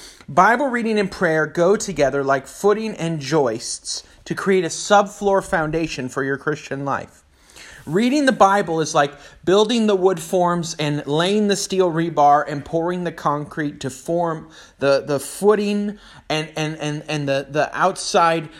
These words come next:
sort of ribbon of the house of your Christian life. And on top of that, you build your life of prayer.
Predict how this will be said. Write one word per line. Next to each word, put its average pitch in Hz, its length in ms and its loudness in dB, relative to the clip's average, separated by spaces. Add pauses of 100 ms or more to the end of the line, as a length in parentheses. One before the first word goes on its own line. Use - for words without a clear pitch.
(260)
sort 170 360 0
of 135 140 -2
ribbon 180 460 0
of 143 260 -2
the - 80 0
house 165 480 -2
of 139 140 -6
your 151 160 -2
Christian 143 560 -6
life. 120 500 -4 (420)
And 156 140 0
on 160 140 2
top 180 320 2
of 147 140 -4
that, 131 180 0
you 147 120 -10
build 127 460 -2 (220)
your 127 160 -2
life 120 320 -2
of - 160 -16
prayer. 107 400 0